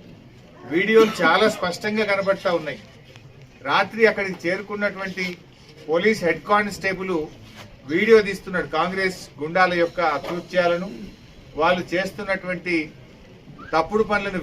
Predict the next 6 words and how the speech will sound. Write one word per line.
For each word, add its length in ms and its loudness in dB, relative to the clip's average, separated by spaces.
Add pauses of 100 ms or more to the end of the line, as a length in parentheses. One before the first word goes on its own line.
వీడియో 220 6 (120)
తీస్తుంటే 460 -6 (1000)
ఆ 40 6 (400)
హెడ్ 280 -2
కానిస్టేబుల్ 640 4
మీద 100 0